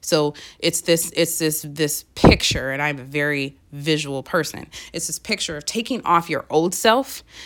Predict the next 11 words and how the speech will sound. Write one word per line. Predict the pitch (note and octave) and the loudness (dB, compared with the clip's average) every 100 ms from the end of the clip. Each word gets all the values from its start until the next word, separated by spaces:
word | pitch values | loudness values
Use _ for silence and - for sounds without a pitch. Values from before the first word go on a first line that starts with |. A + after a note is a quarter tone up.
| - | -6
and | E3 | -4
putting | E3 A#3 G3 | -2 -2 0
on | D3+ C#3 | 0 -2
this | C#3 - | -4 -2
new | C#3+ C3+ | -2 -2
self. | - F2+ - | -6 -8 -6
The, | D#3+ - | -6 -6
so | - D#3 | 0 0
this | D3+ - - | 0 -2 8
old | A#3 A#3 | 8 8
self, | - D#3 C#3+ D3 | 2 2 2 -4